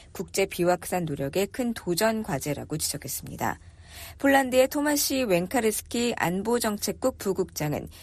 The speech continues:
북한이 실질적인 협상에 참여할 전망이 없는 가운데 군사적인 핵과 미사일 개발을 계속하고 있다고 비난했습니다.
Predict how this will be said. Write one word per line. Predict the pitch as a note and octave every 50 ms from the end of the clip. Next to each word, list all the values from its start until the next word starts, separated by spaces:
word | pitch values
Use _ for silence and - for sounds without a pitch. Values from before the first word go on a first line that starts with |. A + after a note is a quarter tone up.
| - - -
북한이 | - E3+ E3+ G3 F3+ F3+ F3+ F3+ F3+
실질적인 | F3+ - C4+ B3 B3 A#3+ A3 A3+ G#3+ G#3+ A3 G#3+
협상에 | A3+ A3 - - G#3+ F#3+ G3+ G#3+
참여할 | G#3+ B3+ B3+ A#3+ A#3 E3+ E3+
전망이 | - G#3 F3 D#3+ D#3+ E3 E3 E3+ F3
없는 | D3 B2+ C#3+ D#3+ F3 F#3 E3
가운데 | D#3+ C#3 C3+ C#3 D3+ - A3 F#3+ D3 - - - - - - -
군사적인 | - - A#3 A#3+ A#3+ A#3 D4 C4+ C4 C4+ A#3+ B3 C#4+ D4 D4 C#4+
핵과 | C#4 - F4 E4 - - - C4 B3 B3 A#3
미사일 | F3+ D#3 E3 E3 - G3+ G3 F#3+
개발을 | - E3+ D3+ D#3 D3 C#3+ D3 D#3+ D#3+
계속하고 | D#3+ - D#3 C#3+ D3 - G3 - A3 F#3 E3 - C3+
있다고 | B2+ - - - - A2+ -
비난했습니다. | - E3 D3+ C3 - - - - - - C#2+ - - B1+ -